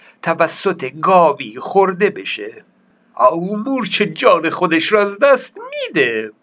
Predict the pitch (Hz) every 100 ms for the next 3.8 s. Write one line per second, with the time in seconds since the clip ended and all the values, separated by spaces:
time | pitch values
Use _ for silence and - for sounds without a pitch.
0 | _ - 147 190 214 208 226 226 - 220
1 | 208 214 185 180 175 160 156 139 147 143
2 | 175 175 208 - 190 170 - 220 190 175
3 | 185 175 165 147 139 131 117 110